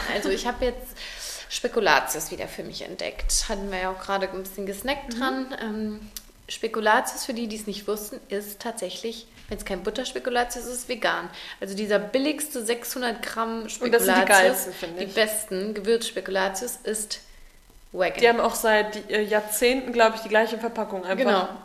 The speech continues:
Speaker 1: ja.
Speaker 2: Also
Speaker 1: Und das ist halt
Speaker 2: <laughs>
Speaker 1: ein, ein Klassiker.
Speaker 2: diese rote Verpackung, die kennt ihr wahrscheinlich
Speaker 1: Ja,
Speaker 2: alle.
Speaker 1: mit diesen kitschigen Tannen, irgendwas ist da, glaub ich, auch noch drauf.
Speaker 2: Ja.
Speaker 1: Ja.
Speaker 2: Aber
Speaker 1: Auf
Speaker 2: was
Speaker 1: jeden
Speaker 2: ist
Speaker 1: Fall.
Speaker 2: jetzt daran deine
Speaker 1: Ja,
Speaker 2: Kreation?
Speaker 1: jetzt lass mich doch ausreden.
Speaker 2: <laughs>
Speaker 1: Fällt mir ständig von der Seite ins Wort.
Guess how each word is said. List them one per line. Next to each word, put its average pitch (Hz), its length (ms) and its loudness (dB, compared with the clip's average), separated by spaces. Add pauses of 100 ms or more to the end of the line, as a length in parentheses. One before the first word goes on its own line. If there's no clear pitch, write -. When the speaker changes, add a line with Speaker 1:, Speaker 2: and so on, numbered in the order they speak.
Speaker 1:
ja. 208 220 -2
Speaker 2:
Also 214 220 -2
Speaker 1:
Und 220 100 2
das 240 80 4
ist 220 100 0
halt 233 140 2
Speaker 2:
<laughs> - 0 -
Speaker 1:
ein, 220 320 -4
ein 214 60 -6
Klassiker. - 440 -4
Speaker 2:
diese 247 220 6
rote 254 300 8
Verpackung, 240 380 0
die 208 80 -4
kennt 220 180 -4
ihr 214 100 0
wahrscheinlich 220 320 2
Speaker 1:
Ja, - 60 4
Speaker 2:
alle. 196 220 4 (160)
Speaker 1:
mit 220 120 -6
diesen 208 240 -4
kitschigen 220 680 -2 (840)
Tannen, 220 540 -4
irgendwas 190 420 -2
ist - 100 -8
da, 208 60 -4
glaub 190 220 -4
ich, - 80 -8
auch - 40 -10
noch 185 140 -4
drauf. 196 320 -2 (280)
Speaker 2:
Ja. 196 80 -2
Speaker 1:
Ja. 175 120 -2 (180)
Speaker 2:
Aber 208 180 2
Speaker 1:
Auf - 40 2
Speaker 2:
was 240 140 10
Speaker 1:
jeden - 80 2
Speaker 2:
ist - 100 -2
Speaker 1:
Fall. 285 100 6
Speaker 2:
jetzt - 200 -2
daran 240 400 2
deine 220 340 4
Speaker 1:
Ja, 202 40 -2 (260)
Speaker 2:
Kreation? - 320 -2
Speaker 1:
jetzt 180 80 -6
lass 202 180 -2
mich 240 100 -6
doch 277 160 -6
ausreden. 226 480 2 (560)
Speaker 2:
<laughs> - 540 -4
Speaker 1:
Fällt 214 260 0
mir 269 160 -2
ständig 226 360 -2
von 277 80 2
der 254 100 -2
Seite 208 240 0
ins 240 220 -6
Wort. - 320 0